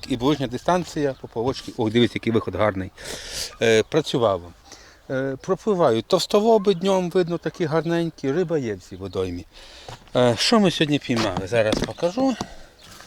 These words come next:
Карасика наловили чудово, під кінець окуня гарно ще надьоргали.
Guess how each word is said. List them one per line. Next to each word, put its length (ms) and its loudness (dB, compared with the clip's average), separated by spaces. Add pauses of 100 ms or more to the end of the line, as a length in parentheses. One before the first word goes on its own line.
(640)
Карасика 540 0 (240)
наловили 680 -2
чудово, 760 2 (240)
під 160 -12
кінець 500 -4
окуня 460 -2
гарно 320 2
ще 140 -10
надьоргали. 760 -4